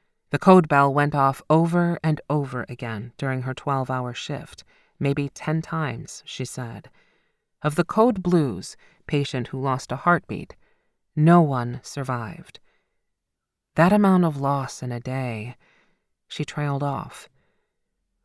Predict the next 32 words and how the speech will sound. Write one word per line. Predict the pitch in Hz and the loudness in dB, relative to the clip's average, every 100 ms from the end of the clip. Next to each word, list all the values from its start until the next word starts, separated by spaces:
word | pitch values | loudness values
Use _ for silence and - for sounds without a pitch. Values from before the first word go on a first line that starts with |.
| _ 151 | _ 4
Data | 202 240 247 | 6 8 8
now | 190 175 | 8 6
indicate | - 156 147 - 127 117 - | 6 2 2 -4 -6 -8 -4
that | 139 135 - | -2 -2 -4
this | 131 170 214 - | 0 2 2 -2
is | 226 | -4
the | 208 | -6
pattern | - 156 147 147 147 | -4 0 2 2 0
in | 135 | -4
hospitals | 135 131 - 147 147 143 | -4 -6 -6 -6 -4 -6
across | - - 156 - | -10 -4 -4 -4
the | 160 | -10
country | - 143 147 156 151 151 | -6 -4 -4 -4 -6 -4
and | - 147 | -4 -4
around | 139 135 135 131 | -4 -6 -6 -6
the | 131 | -8
world. | 135 127 117 175 - _ _ _ _ _ _ _ | -6 -6 -8 -14 -20 _ _ _ _ _ _ _
When | 156 160 | 4 4
covid | - 240 269 220 | 6 6 6 4
nineteen | 196 180 - 165 151 | 2 2 -2 -2 -2
patients | - 123 - 127 | -4 -8 -6 -8
go | - 156 | 0 2
into | 190 185 | 2 0
cardiac | - 151 151 143 127 - | -2 0 2 0 -2 -4
arrest, | 127 127 110 - - - _ _ _ | -6 -4 -6 -8 -18 -20 _ _ _
it's | 147 135 | -2 4
often | 196 202 214 | 4 6 4
because | 175 - 143 - | 2 2 -2 0
their | 151 147 | -2 2
lungs | 165 170 143 120 | 4 4 2 -4
are | |
failing, | 107 135 120 107 - | -8 -6 -6 -8 -10